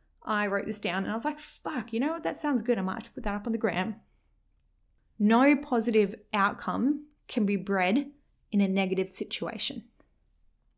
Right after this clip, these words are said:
So if you're sitting at home, feeling sorry for yourself, doing nothing,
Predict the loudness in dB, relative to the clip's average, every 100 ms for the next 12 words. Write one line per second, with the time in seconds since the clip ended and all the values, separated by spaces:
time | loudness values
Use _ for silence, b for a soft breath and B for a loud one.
0 | _ -4 0 2 4 4 4 2 2 0
1 | 0 2 0 -4 _ _ 0 4 4 4
2 | 2 2 0 0 0 0 -4 -14 _ _
3 | _ _ 4 6 6 4 0 -2 -4 -2
4 | -4